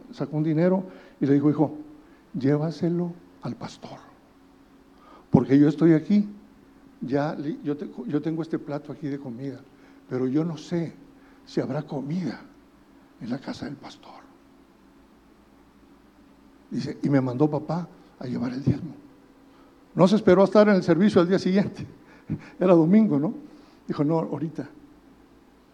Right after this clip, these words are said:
Era un sábado a mediodía, hermanos. Entonces, cuando esos hombres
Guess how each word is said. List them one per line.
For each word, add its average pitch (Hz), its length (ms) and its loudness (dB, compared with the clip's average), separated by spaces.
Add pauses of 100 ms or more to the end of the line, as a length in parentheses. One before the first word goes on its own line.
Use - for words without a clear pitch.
Era 147 140 -2
un 151 80 0
sábado 139 360 -4
a - 40 -6
mediodía, 117 420 -8
hermanos. 104 460 -12 (800)
Entonces, 170 720 0 (1600)
cuando 160 360 8
esos 202 340 2
hombres 139 580 4